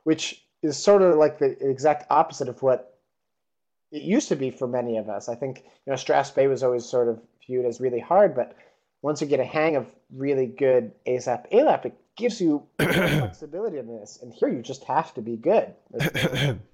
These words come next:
Speaker 2: <clears throat>
Speaker 1: there's no way around it.
Speaker 2: A lap, A sap. <clears throat> All right. Um, so, uh,
Speaker 1: So, well, same.
Speaker 2: there's a internal, I think it's, I think the do-, it's gonna split up the dojo.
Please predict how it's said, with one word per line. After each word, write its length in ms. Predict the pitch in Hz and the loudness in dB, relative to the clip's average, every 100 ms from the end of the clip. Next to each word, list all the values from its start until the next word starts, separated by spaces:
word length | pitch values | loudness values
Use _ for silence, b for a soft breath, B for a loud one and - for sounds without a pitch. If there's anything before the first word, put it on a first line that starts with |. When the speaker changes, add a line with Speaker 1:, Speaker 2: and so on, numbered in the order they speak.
| _ | _
Speaker 2:
<clears throat> 280 | _ _ _ | _ _ _
Speaker 1:
there's 200 | 131 120 | -12 -4
no 120 | 151 | 0
way 140 | 156 127 | 0 0
around 320 | 120 143 120 | 0 -2 -4
it. 120 | 80 _ _ _ _ _ | -10 _ _ _ _ _
Speaker 2:
A 120 | 123 | 0
lap, 220 | 113 101 | 0 -2
A 120 | 104 98 | -4 -6
sap. 360 | 107 95 - _ _ _ _ _ _ _ _ _ _ | -4 -6 -8 _ _ _ _ _ _ _ _ _ _
<clears throat> 20 | |
All 520 | 147 - 165 147 131 - _ _ _ _ _ _ _ _ - | -4 0 0 0 -2 -6 _ _ _ _ _ _ _ _ -2
right. 320 | 139 117 - - B B _ - | 0 0 -2 -10 B B _ -2
Um, 500 | 135 123 113 104 - 120 | 0 2 0 -4 -8 -6
so, 340 | - 127 120 | -2 0 0
uh, 300 | 110 104 101 - _ _ _ _ _ _ _ | 0 -2 -6 -14 _ _ _ _ _ _ _
Speaker 1:
So, 160 | - - _ _ _ _ _ _ _ _ _ _ | -20 -20 _ _ _ _ _ _ _ _ _ _
well, 180 | - - | 0 0
same. 160 | - - _ _ _ | -6 -20 _ _ _
Speaker 2:
there's 240 | 143 170 180 | 0 2 4
a 260 | 160 127 | 2 2
internal, 520 | 151 160 160 147 139 127 | 2 2 2 2 0 0
I 80 | 139 | 0
think 220 | 160 190 | 0 2
it's, 300 | 196 - - | 0 -2 -4
I 140 | - 143 | -2 0
think 200 | 170 147 | 0 0
the 80 | 131 | 0
do-, 240 | 123 123 | 0 0
it's 200 | 120 123 | 0 -2
gonna 160 | 131 120 | -2 -2
split 300 | - 127 117 | -2 0 -2
up 120 | - | -2
the 120 | 113 | -4
dojo. 480 | 107 107 98 101 | -2 -2 -4 -10